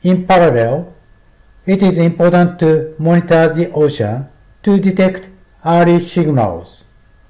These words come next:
and it is urgent task for scientists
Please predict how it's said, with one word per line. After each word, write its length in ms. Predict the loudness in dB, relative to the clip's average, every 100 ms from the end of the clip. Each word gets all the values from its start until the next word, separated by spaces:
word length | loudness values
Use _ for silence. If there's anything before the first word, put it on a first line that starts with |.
| _ _ _ _ _ _ _ _ _ _
and 260 | -2 0 0
it 260 | 0 -2 0
is 180 | -2 -2 0
urgent 520 | 0 2 0 -2 -2
task 400 | 0 0 -2 -6
for 200 | 0 0
scientists 760 | 2 0 0 0 -4 -6 -12